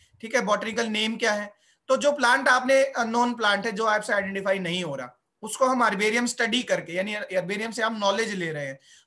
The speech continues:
हम बहुत से हर्बेरियम स्टडी करते हैं और हम कंक्लूजन पर आते हैं क्या हमारा प्लांट ये है। For example आपने आरपीएस कॉलेज से कोई प्लांट आइडेंटिफाई किया,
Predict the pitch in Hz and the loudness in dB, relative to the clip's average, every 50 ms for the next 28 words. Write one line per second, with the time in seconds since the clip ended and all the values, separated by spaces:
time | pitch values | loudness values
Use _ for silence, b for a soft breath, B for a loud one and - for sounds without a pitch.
0 | _ 185 190 196 196 208 226 226 262 247 240 226 240 240 247 247 240 240 247 226 | _ -2 -2 0 0 0 0 2 2 2 4 4 2 2 2 0 0 -2 -2 -2
1 | 214 240 233 233 214 190 - 240 240 240 233 226 220 220 220 208 214 190 214 220 | -2 0 0 -2 -2 -2 -2 -2 0 0 0 -2 -2 -4 -6 -6 -6 -8 -8 -6
2 | 202 220 220 220 202 190 - - 196 202 202 202 277 208 196 185 175 170 185 190 | -6 -6 -4 -2 0 -2 -2 -2 -4 -8 -6 -4 -4 -4 -4 -4 -4 -4 -4 -4
3 | 185 170 160 175 185 190 165 147 131 131 135 143 _ _ _ b b b b b | -6 -6 -8 -8 -8 -10 -12 -14 -14 -14 -18 -20 _ _ _ b b b b b
4 | b b b _ 214 226 254 233 247 247 247 240 262 247 240 240 247 254 247 226 | b b b _ 2 2 2 4 4 2 2 4 4 4 4 4 4 2 2 2
5 | 220 220 - 247 247 240 - 240 220 214 220 214 220 - 240 240 233 226 226 - | 2 2 0 -4 -4 -4 -4 -6 -4 -4 -4 -6 -4 -6 -4 -4 -4 -4 -4 -2
6 | 202 196 202 196 - 196 185 185 185 190 196 196 170 170 165 175 170 175 214 | -2 -2 -2 -2 -4 -4 -4 -4 -8 -8 -8 -8 -8 -8 -8 -6 -6 -6 -6